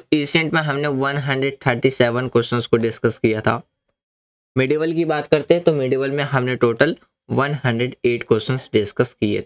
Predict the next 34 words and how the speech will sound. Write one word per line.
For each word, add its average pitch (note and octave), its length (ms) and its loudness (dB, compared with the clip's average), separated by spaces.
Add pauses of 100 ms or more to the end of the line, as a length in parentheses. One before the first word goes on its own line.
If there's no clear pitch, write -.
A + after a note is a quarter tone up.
थे। - 100 -6 (1160)
मॉडर्न D3 340 -2
की E3 80 0
बात D3 220 -2
करते C#3+ 300 0
हैं, E3+ 240 -2 (320)
तो D3 60 -2
मॉडर्न C3+ 360 0
में D3+ 100 -2
हमने C#3 400 -2 (360)
वन C3 320 0
हंड्रेड C3 460 -2
ट्वेंटी B2+ 500 0 (240)
वन C3 240 -2
क्वेश्चंस C3 420 -2
डिस्कस C3 440 0
किया C#3+ 160 0
था - 120 4
और - 400 0
इंडियन D#3+ 360 0
नेशनल D3+ 560 -2 (180)
मूवमेंट D#3+ 300 -2
में D3+ 140 -2
सबसे - 380 -4
ज़्यादा D3 200 0
क्वेश्चंस C3+ 420 -4
हमने C3+ 200 -2
डिस्कस B2 380 -2
किया B2 200 2
था, F#3+ 260 -2 (360)
वन D3 340 -2 (140)
हंड्रेड A#2+ 600 -2
नाइंटी G#2+ 420 0
क्वेश्चन। G2 540 -4